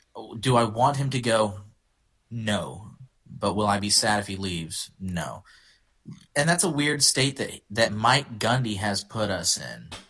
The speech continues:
If he hadn't entertained any of these offers the last four seasons, I would be a hundred percent, "Yeah, don't go, Mike, don't go," you know,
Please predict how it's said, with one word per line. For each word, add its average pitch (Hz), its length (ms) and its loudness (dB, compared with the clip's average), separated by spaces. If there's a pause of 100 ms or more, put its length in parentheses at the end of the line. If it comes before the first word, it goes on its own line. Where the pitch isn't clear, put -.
(960)
If 127 120 2
he 180 120 6
hadn't 196 320 6
entertained 139 560 0
any 127 360 -2
of 139 80 -4
these 113 240 2
offers 113 440 2
the - 80 -6
last 95 280 0
four 113 300 -2
seasons, 107 720 0 (1080)
I 113 140 6
would 113 140 2
be 110 120 -2
a 107 80 4
hundred 110 280 0
percent, - 520 0
"Yeah, 113 280 2 (120)
don't 139 220 0
go, 156 140 0
Mike, 139 260 -2
don't 165 160 -2
go," 151 280 0
you 95 280 -4
know, 95 320 0